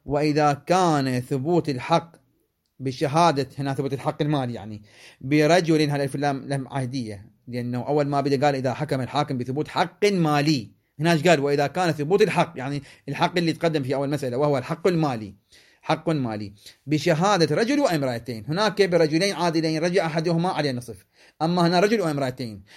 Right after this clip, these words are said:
فرجع الرجل عن شهادته دون المرأتين ضمن نصف المشهود، لأن الرجل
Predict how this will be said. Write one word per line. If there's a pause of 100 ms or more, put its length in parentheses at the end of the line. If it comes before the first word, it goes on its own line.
(120)
فرجع
الرجل
عن
شهادته (280)
دون
المرأتين
ضمن
نصف
المشهود،
لأن
الرجل